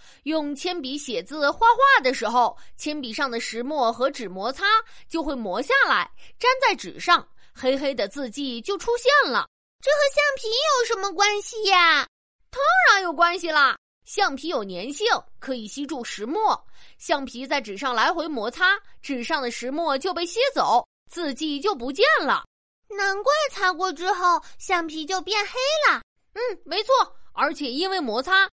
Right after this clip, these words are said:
Speaker 1: 橡皮自己会发生破损，产生橡皮屑，沾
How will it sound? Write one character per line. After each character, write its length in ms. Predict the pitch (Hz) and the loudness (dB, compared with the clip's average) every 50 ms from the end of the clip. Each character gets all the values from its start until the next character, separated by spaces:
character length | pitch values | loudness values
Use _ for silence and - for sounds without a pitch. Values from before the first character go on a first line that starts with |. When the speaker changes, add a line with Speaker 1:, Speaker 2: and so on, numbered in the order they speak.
| _ _ | _ _
Speaker 1:
橡 300 | - - - 320 302 269 | -8 -4 -2 -2 -2 -4
皮 180 | 226 233 277 285 | -4 -6 -6 -6
自 200 | - 320 302 214 | -6 -8 -10 -8
己 200 | - 233 208 208 | -6 -6 -4 -4
会 220 | 220 - 320 330 | -4 -4 -4 0
发 160 | - 392 370 | 2 2 2
生 160 | 370 392 370 | 2 0 -6
破 80 | 403 - 494 523 494 392 | -2 2 4 4 4 2
损， 340 | - - 196 185 220 247 - - - - | 0 -2 0 0 0 0 -2 -6 -12 -16
产 240 | - - - 208 208 | -14 -10 -8 -8 -8
生 240 | 220 - 311 330 349 | -6 -8 -6 -6 -4
橡 220 | 339 427 415 349 | -2 -2 -2 -4
皮 180 | 285 - 269 311 | -6 -8 -8 -6
屑， 120 | 330 - 440 440 - - - _ _ _ _ _ | -2 0 2 2 2 0 -4 _ _ _ _ _
沾 140 | - 466 | 2 2